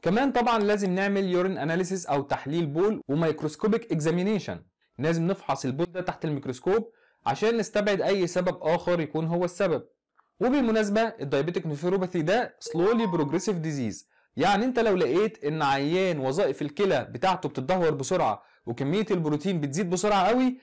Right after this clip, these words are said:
لازم تفكر في سبب تاني غير الدايابيتيك نيفروباثي. ممكن يكون العيان عنده اي مشكلة تانية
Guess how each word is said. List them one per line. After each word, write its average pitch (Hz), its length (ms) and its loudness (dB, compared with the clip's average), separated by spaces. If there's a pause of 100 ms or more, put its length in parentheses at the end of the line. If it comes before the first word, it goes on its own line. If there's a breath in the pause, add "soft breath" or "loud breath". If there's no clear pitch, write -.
(160 loud breath)
لازم 208 260 0
تفكر 190 440 -4
في 151 140 -10
سبب 180 380 -4
تاني 185 380 0
غير 175 220 2
الدايابيتيك 151 760 0
نيفروباثي. 127 600 -2 (160)
ممكن 143 300 -4
يكون 131 220 -2
العيان 147 420 0
عنده 202 480 -2
اي 165 180 -2
مشكلة 143 380 -4
تانية 165 460 -2